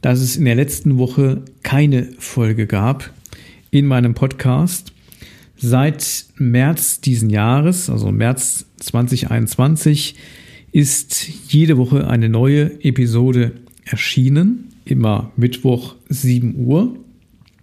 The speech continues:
außer letzte Woche. Und künftig wird dieser Podcast alle vierzehn Tage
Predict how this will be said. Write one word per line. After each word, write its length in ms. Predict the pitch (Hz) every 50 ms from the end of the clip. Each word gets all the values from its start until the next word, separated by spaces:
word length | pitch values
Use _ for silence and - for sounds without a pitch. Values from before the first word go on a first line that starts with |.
| _ - - - - - - - - - - - _ _ _
außer 720 | - 110 120 151 170 135 135 - 139 135 139 151 - - -
letzte 560 | - 147 120 123 123 127 - - - 123 113
Woche. 240 | 117 110 - - - - - _ _ _ _ _ _ - - - - - - - - - - - - - _ _ _ _ _ _ _
Und 600 | - - 117 120 120 127 123 - - - - - _ _ _ _ _ _ _ _
künftig 680 | - 156 170 202 190 - - 165 165 151 - - - - _
wird 440 | - 127 113 143 160 160 - - -
dieser 240 | 156 135 127 135 120
Podcast 960 | 123 - 139 147 147 - - 131 123 120 117 123 120 - - - - - - - - _ - - _ - - - _ _ _ _ _ _ _ _ _ _ _ -
alle 380 | 113 110 123 135 139 139 139
vierzehn 440 | 131 - - 139 - - - 120 117
Tage 560 | - 117 117 127 135 127 113 107 104 101 101